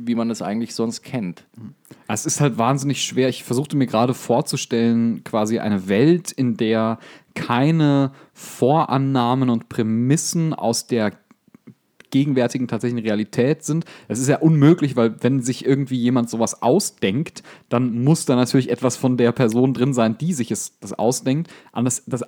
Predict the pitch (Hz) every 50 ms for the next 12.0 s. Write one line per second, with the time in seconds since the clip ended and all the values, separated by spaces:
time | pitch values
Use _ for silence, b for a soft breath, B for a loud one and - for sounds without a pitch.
0 | - 117 139 175 220 202 - 175 139 123 135 139 156 151 - 135 135 - - 117
1 | 117 110 - 113 131 156 175 - - 156 135 120 120 - - 127 - - 135 139
2 | - 165 151 - - 131 120 113 104 123 156 - - - 143 127 123 135 127 135
3 | 127 - 120 117 - - 117 104 98 95 101 117 135 139 127 117 113 113 113 107
4 | 92 - - - - 113 98 101 113 135 151 165 165 160 B B B B B B
5 | - 117 104 117 117 123 117 113 113 113 120 113 - - 120 117 127 120 120 -
6 | 127 123 123 120 107 95 107 104 107 131 156 143 151 147 135 123 113 113 110 -
7 | 107 110 113 - 110 113 107 110 98 - - - - 127 110 - 107 107 101 87
8 | 95 95 98 98 - - 107 95 104 107 135 190 202 B B B B B B 107
9 | 117 120 120 - 135 143 147 - - - - 123 123 117 120 117 131 190 190 175
10 | 156 131 135 120 131 123 123 123 131 117 - 123 113 - - 127 104 110 107 104
11 | 113 139 196 214 - 139 113 113 104 104 104 101 107 113 120 - 143 143 143